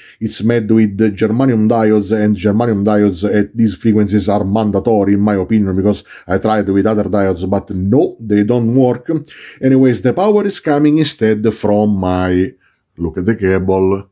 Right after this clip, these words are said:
follow the cable, my F M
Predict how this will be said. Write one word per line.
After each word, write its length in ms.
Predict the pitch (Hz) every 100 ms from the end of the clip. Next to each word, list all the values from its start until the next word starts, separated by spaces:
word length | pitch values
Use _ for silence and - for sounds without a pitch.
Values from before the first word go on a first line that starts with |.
| _
follow 300 | - 82 90
the 120 | 110
cable, 760 | 113 95 98 95 98 95 95 104 _ _ _ _ _ _ _
my 240 | 107 120 123 120
F 420 | 123 120 - -
M 540 | 101 101 101 98 98